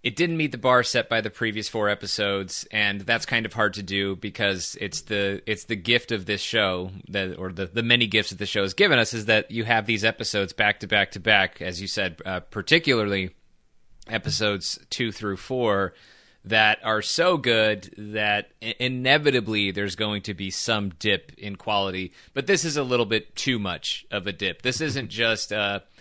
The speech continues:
a solid episode that isn't as great as the few that came before it. I would say this one's a less than solid episode. This one is a little bit shaky for me,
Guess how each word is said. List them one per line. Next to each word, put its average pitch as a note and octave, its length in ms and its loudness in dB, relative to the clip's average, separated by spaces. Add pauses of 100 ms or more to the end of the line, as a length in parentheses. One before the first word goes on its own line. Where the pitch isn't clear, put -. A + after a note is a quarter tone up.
(460)
a A2+ 60 0
solid B2 800 4
episode G#2+ 760 -2
that G#2 180 -6
isn't G#2+ 300 -6
as F#2+ 200 -6
great G#2 580 -4
as G2 560 -6
the G#2 120 -8
few A2 220 -4
that F#2 120 -10
came G2 220 -6
before A#2+ 380 0
it. G#2+ 140 2 (680)
I C#3+ 140 6
would D#3 120 4
say C3+ 180 2
this B2 180 -2
one's A2 420 -4
a A2+ 60 -2
less G#2+ 240 0
than G2 160 -8
solid F#2 320 -2
episode. F#2 340 -8
This C3 180 -4
one C3+ 140 -4
is A#2+ 100 -2
a A#2+ 60 0
little A2 320 0
bit G#2 400 0
shaky G#2 440 0
for F#2 200 -8
me, F2 360 -6